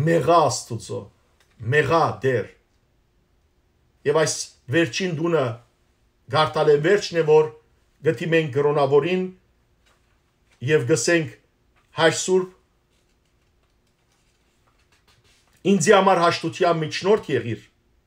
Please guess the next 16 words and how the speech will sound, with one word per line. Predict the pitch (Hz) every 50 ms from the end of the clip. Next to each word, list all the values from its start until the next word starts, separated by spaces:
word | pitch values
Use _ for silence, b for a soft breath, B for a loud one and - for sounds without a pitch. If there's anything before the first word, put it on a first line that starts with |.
| _
և | 117 147 - -
բարեխոս | 156 156 160 165 165 196 220 208 - - 170
եղիր | 123 120 120 104 - - _ _ _ _ _ _ _ _ _ _ -
Աստուծո | 156 175 - - 190 180 120 180 170 156
միածին | 143 143 143 143 123 139 151 139 123
որդի | 123 123 123 - 135 143
ինքով, | 160 165 156 143 110 92 - - _ _ _ _ _ _ _ _ _ _ _ _ _ _ -
և | 127 147 135 -
քեզի | 170 165 - 208 233 165
դրված | 175 151 127 123 131 120 - - - - - - 127
իշխանությամբ | 120 - - 135 127 131 123 120 - 160 165 170 170 170 - _ _ _ _ _ _ _ _ _ -
զիս | 113 104 160 170 - - 165
իմ | 156 147 139
մեղքերուս | 135 117 - - 143 135 151 160 156 - -
կաբանքներեն | 147 127 131 139 139 135 - 139 135 131 127 120
արձակե | 110 107 - - - 113 101 - 113 110